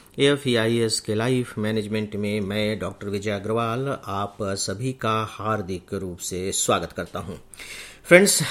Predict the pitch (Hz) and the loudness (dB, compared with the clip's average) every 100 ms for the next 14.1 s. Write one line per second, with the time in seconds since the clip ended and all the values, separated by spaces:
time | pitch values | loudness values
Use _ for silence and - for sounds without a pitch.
0 | - - 127 131 127 120 120 117 - - | -4 -4 -2 0 0 0 2 2 -2 -10
1 | - 117 175 208 170 - 110 107 110 - | -8 2 4 4 2 0 -2 -2 -2 0
2 | 104 - - 90 - - - - 104 87 | -2 -4 -10 -10 -8 -10 -6 -2 0 0
3 | 95 95 98 110 101 95 101 95 117 123 | -2 -4 -4 -4 -6 -4 -2 4 4 4
4 | 120 135 131 - - - - 131 135 120 | 2 0 -4 -10 -12 -12 4 6 8 8
5 | 135 147 165 160 139 131 139 135 - - | 6 4 2 2 0 2 4 4 4 -2
6 | 110 113 120 113 - 113 110 110 107 98 | -2 -2 -2 -2 -2 -2 -2 0 -2 -2
7 | 101 107 107 104 - 120 117 117 113 113 | -2 -2 -2 -2 0 -2 0 0 2 0
8 | 110 120 - 120 175 165 - 135 131 139 | 0 -2 0 0 0 0 -2 -4 0 0
9 | 120 - 143 135 120 101 - 104 101 98 | 0 0 0 0 0 -2 -2 -2 -2 -4
10 | - 98 95 98 95 107 95 92 - 98 | -4 -4 -2 -4 -2 -2 -2 -4 -6 -6
11 | 95 92 90 90 - 104 117 - 101 104 | -6 -6 -6 -6 -8 -6 -6 -4 -4 0
12 | 113 117 113 101 90 85 90 90 - 90 | 0 0 -2 -2 -6 -10 -10 -10 -6 -6
13 | 90 - 90 92 87 92 107 135 131 139 | -6 -8 -8 -6 -6 -4 -2 0 2 0